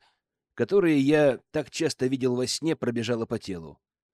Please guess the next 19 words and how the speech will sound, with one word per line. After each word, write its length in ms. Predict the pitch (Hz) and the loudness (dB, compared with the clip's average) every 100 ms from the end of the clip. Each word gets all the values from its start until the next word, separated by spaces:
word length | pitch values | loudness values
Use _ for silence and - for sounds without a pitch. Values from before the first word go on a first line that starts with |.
| _ _ _ _ _ - | _ _ _ _ _ 2
В 80 | 139 | 4
окне 260 | 165 196 202 | 6 4 4
увидел, 420 | 202 214 196 170 | 4 4 6 6
как 160 | 170 | 4
сам 340 | - - 226 226 | 0 0 0 0
улыбался 600 | 226 180 156 226 202 190 | 6 6 6 0 0 -2
и 120 | 180 | -4
кивнул 360 | 160 160 170 196 | 0 2 4 4
отражению, 640 | 175 180 175 160 151 143 | 2 -2 0 2 2 2
мол, 240 | 147 180 151 | 4 4 4
мне 280 | 151 165 | 4 4
по 200 | 196 175 | 4 2
кайфу, 420 | - 175 160 - 139 | 2 4 4 4 2
не 120 | 160 | 2
хочу 280 | 190 - 208 | 2 0 -2
скрывать 400 | - 180 185 - | 0 2 2 2
своё 220 | 165 147 | 0 2
хорошее 400 | 170 180 - 160 | 4 2 2 0
настроение. 800 | 156 160 151 120 92 85 80 | 0 0 2 0 -4 -12 -18